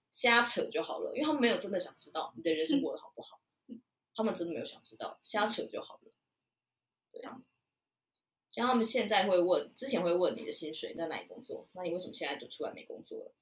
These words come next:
Speaker 1: 再来他们就会问说什么时候要结婚，结了婚就会问说
Speaker 2: 什么时候要生小孩，
Speaker 1: 你要生小孩。
Speaker 2: 要生几个？
Speaker 1: 对，然后再就是要生几个。
Speaker 2: 嗯。
Speaker 1: 啊，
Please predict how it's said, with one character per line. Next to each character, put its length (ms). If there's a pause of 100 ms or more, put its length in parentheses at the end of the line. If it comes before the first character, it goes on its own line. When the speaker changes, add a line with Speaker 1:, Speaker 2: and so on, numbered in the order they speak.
(800)
Speaker 1:
再 160
来 120
他 80
们 100
就 60
会 60 (100)
问 100
说 160
什 80
么 80
时 40
候 60
要 60
结 180
婚， 160 (300)
结 200
了 60
婚 160
就 80
会 80
问 180
说 340
Speaker 2:
什 120
么 80
时 60
候 80
要 40
生 160
小 140
孩， 60
Speaker 1:
你 20
要 80
生 0
小 140
孩。 60
Speaker 2:
要 40
生 200
几 140
个？ 220 (220)
Speaker 1:
对， 180
然 80
后 80
再 140
就 100
是 160
要 60
生 200
几 220
个。 200 (120)
Speaker 2:
嗯。 220 (300)
Speaker 1:
啊， 200